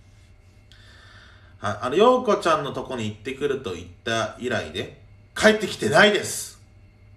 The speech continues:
うん。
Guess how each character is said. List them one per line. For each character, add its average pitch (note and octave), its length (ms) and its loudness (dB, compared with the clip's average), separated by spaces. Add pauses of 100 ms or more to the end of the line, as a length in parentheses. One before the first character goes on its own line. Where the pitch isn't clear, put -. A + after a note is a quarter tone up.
(3500)
う A2 60 -10
ん。 G#2 440 -8